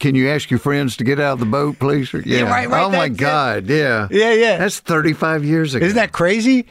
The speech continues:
Speaker 2: But I
Speaker 1: Crazy.
Speaker 2: remember it. I remember, you know, 'cause, you know, you're just starting out, and it makes an impression.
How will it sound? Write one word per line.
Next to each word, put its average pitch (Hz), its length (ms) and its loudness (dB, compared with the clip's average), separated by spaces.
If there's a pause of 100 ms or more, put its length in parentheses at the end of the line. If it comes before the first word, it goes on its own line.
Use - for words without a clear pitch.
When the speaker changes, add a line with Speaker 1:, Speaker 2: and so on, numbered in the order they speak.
(180)
Speaker 2:
But 175 240 -2
I 214 60 2
Speaker 1:
Crazy. 240 100 2
Speaker 2:
remember 254 500 4
it. - 160 -6
I 160 100 0
remember, 202 420 4
you 160 100 2
know, 151 140 2
'cause, 156 200 -2
you 156 80 2
know, 151 140 2
you're 151 220 2
just 147 160 -2
starting 139 340 0
out, 147 280 2
and 127 100 -2
it 120 120 -2
makes 131 260 0
an 113 60 0
impression. 147 680 -2